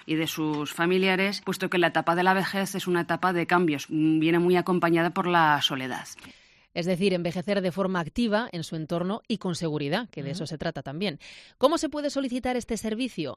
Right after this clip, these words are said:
Speaker 2: Acudiendo a los servicios sociales de los ayuntamientos o de la comarca.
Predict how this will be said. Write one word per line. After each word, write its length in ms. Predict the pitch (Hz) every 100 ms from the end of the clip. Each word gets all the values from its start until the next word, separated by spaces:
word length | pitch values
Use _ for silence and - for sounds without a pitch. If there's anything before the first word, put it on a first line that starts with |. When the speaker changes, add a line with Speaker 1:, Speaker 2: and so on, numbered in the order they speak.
| -
Speaker 2:
Acudiendo 580 | 160 - 165 196 196 160
a 40 |
los 160 | 151 156
servicios 380 | 170 160 180 170
sociales 480 | 214 285 339 349
de 80 | 185
los 140 | 160 165
ayuntamientos 680 | 156 160 175 220 240 339 -
o 120 | 170
de 80 | 151
la 120 | 147
comarca. 480 | 160 160 151 139